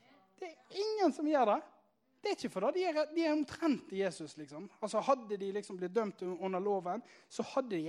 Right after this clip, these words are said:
egentlig kommet gjennom. Nei, de hadde ikke det. Folk som leder, leder fordi de har evner, gaver, interesser, glede av å lede. Og det er en fantastisk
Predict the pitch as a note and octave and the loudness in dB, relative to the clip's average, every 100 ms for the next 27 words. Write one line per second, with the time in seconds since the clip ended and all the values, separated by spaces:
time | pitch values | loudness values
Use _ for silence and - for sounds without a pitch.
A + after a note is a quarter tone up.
0 | B3+ G#3+ D#3+ D#3+ E3 D#3 E3 E3 - _ | -2 -2 -8 -10 -10 -8 -8 -8 -14 _
1 | _ _ - F#4 C#4 G4 E4+ - F#3+ - | _ _ -4 -2 0 0 0 -2 -6 -8
2 | _ _ _ _ _ _ _ _ _ _ | _ _ _ _ _ _ _ _ _ _
3 | _ - F4+ - - A3 A#3 C#4 D4+ D4+ | _ -2 -2 -4 -8 -4 -2 0 0 -2
4 | G#3 F#3+ A#3 C4+ A#3+ F#3+ G3+ A#3+ F#3+ E3 | -4 -2 0 0 -4 -10 -10 -8 -6 -8
5 | - A#3+ B3+ G#3 F3+ E3 C4 - _ _ | -6 -2 -2 -4 -6 -6 -8 -16 _ _
6 | - E3 G#3 A#3 A#3+ E3 D#3 A3 - _ | -16 -4 0 2 0 -2 -8 -12 -14 _
7 | _ _ A#3 G#3 - G3+ G3+ A#3+ - - | _ _ -4 -4 -4 -4 -2 -4 -6 -16
8 | - D#3 A3+ - _ - - G3 E3+ A#3+ | -8 -6 -8 -12 _ -20 -12 -12 -2 0
9 | A#3 B3 B3+ B3 E3 D3 G3 - - - | 2 0 0 0 -2 -6 -6 -8 -14 -2
10 | C4+ F#3 D#3+ D#3+ F3 D#3 - - - _ | 0 0 -2 -4 -6 -10 -20 -20 -20 _
11 | _ _ _ _ - - G3+ G3+ - E4+ | _ _ _ _ -20 -6 -6 -4 0 0
12 | F3+ C#3 _ F3+ D#3+ D3+ F3+ E3+ D#4 D4+ | 0 -6 _ -8 -8 -8 -10 -6 -6 -8
13 | - | -10